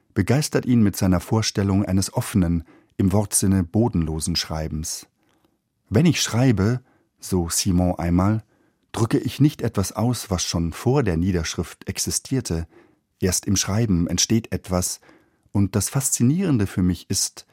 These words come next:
dass dieses Etwas immer unendlich reicher ist als das,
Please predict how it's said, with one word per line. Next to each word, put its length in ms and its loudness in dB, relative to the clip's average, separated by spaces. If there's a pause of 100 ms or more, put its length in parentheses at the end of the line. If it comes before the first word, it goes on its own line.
(180)
dass 160 -10
dieses 340 -6
Etwas 600 -2 (360)
immer 200 4
unendlich 540 -2
reicher 360 2
ist 380 -8
als 200 -6
das, 320 -4